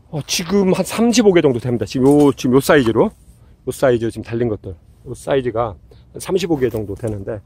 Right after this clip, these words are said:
이런 건 아직 카운팅을 안 했습니다. 이런 거, 이런 거는 지금 하지 않은 상태니까 이런 것들은 지금 보시면 이런 거 있지 않습니까? 아직 하지 않았어요.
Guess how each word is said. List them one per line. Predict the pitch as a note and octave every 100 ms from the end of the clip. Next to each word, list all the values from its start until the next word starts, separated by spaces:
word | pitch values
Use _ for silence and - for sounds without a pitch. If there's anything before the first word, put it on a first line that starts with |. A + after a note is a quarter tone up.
| _ - _ _
이런 | D#3+ G#3+
건 | E3+
아직 | C#3+
카운팅을 | - A3 G#3+ D#3
안 | G#2 A2+
했습니다. | - G#2 F#2+
이런 | F#2+
거, | F2+ - _ - - -
이런 | A2+ G#2+
거는 | G2+
지금 | - G#2 E3+ - _ -
하지 | F#3 D3
않은 | A2 B2+
상태니까 | B2 - G#2 F#2 F#2+ F2+ _ _ _ _
이런 | A2 G2
것들은 | F#2 - G#2 G2+ - - - _ - _ -
지금 | - -
보시면 | A2+ - G#2
이런 | G#2
거 | G2
있지 | F#2+ G2
않습니까? | - F#2+ - - _ - - - -
아직 | G#2 G#2
하지 | G2 E3+
않았어요. | G#2+ G2+ -